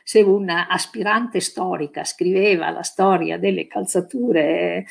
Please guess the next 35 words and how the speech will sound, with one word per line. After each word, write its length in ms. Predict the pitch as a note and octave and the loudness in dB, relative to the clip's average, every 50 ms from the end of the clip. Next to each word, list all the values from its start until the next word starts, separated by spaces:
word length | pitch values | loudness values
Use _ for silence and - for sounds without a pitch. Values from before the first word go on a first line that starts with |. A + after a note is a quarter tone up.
| - - - - - - | -6 -6 -6 -8 -2 2
in 120 | G#3 G3 | 4 4
epoca 340 | A3+ A3+ A3+ - - - A3 | 4 4 4 2 4 4 6
romana, 680 | B3 C#4+ C#4+ B3+ F#3 F#3+ G#3 A3 A3 A#3 A3+ - - - | 6 6 6 6 6 6 6 6 6 6 4 4 2 0
non 160 | F#3 E3+ F3+ | -2 -2 -2
faceva 420 | F3 - F3+ - - G3+ F#3+ F3+ | -2 -2 0 2 2 4 4 4
carriera, 540 | F3+ - A3+ A#3+ A3 F#3 F#3 G3 G#3 G#3+ G#3 | 4 2 4 6 6 6 6 6 6 4 2
probabilmente 520 | - - D#3+ D#3+ D#3+ F3 F3+ F3+ - F#3+ F3+ | 0 0 -2 -2 -2 -4 -6 -2 0 0 4
non 200 | F#3+ A3+ A#3+ A3+ | 4 4 4 4
trovava 380 | G3+ F#3+ F#3 F#3 F3+ F3+ F3+ | 4 6 6 6 6 6 4
un 100 | F3 F3 | 2 2
editore 500 | F3 E3+ E3+ F3+ F3 - F#3+ F#3 F3+ F3 | 0 0 0 -2 0 2 2 2 2 2
che 160 | F3 - E3 | 0 -2 -2
glielo 280 | D#3 F3 E3 E3+ F3+ F3 | -2 0 0 0 0 -2
pubblicasse, 800 | - - G#3 A3 C4+ D4 C#4 C#4+ G#3+ G#3 G#3 G#3 G#3 - - G3+ | -2 -4 -4 2 2 2 4 6 6 6 6 6 4 2 2 4
non 260 | G3 F#3+ G3 G3 F#3+ | 4 6 6 6 6
avrebbe 360 | F3+ E3+ F3 F3 F3+ F3 E3+ | 4 4 4 4 2 4 2
avuto 280 | E3+ E3+ F3 E3+ - F3+ | 2 2 0 0 0 0
un 80 | E3+ F3 | -2 0
posto 300 | - E3+ E3+ - - G3 | 0 0 0 2 0 0
all'università 760 | F#3+ A3+ A#3+ C4+ D4+ D#4 D4 - - F3+ - - F#3+ F#3 - | 2 2 2 4 4 4 4 2 0 0 2 4 2 2 2
e 140 | - G#3+ G#3+ | 0 -4 -2
quindi 320 | - A3+ A3 A3+ A3 G3 | 2 2 2 4 4 2
fatalmente 800 | - - G3+ - - E3 F3 G#3 A#3+ B3+ A#3 F#3+ E3+ - - - - | 0 0 -6 -6 -2 0 2 4 4 4 4 2 0 -4 -8 -8 -8
faceva 420 | - - C3 - - E3+ D3 E3 | -8 -8 -6 -2 -2 0 -2 -2
un'altra 340 | E3 D3 D3 C#3+ - - D#3+ | -4 -6 -8 -8 -10 -10 -10
storia. 420 | C#3 - - D3 C#3+ D3 C#3+ - _ _ _ _ _ _ _ | -8 -6 -4 -4 -4 -4 -6 -12 _ _ _ _ _ _ _
L'ha 80 | - D#3+ | -4 0
avuto 300 | E3 G3+ G#3 G#3 - F3+ | 2 2 2 4 4 2
un 100 | D3+ D#3+ | 2 4
po' 160 | - G3+ G3 | 4 6 8
in 180 | G3 G3+ A#3 A#3+ | 8 8 8 6
ridere 440 | F#3+ F#3 F#3 F3 F3+ F3+ F3+ F3 F3 | 6 6 6 6 8 8 8 6 6
per 180 | - F3 E3 | 4 2 2
dire 340 | F3+ F#3+ G#3 G3+ E3+ D#3 D#3 | 4 4 6 6 6 4 4
che 220 | - G#3+ F#3+ - | 4 4 4 4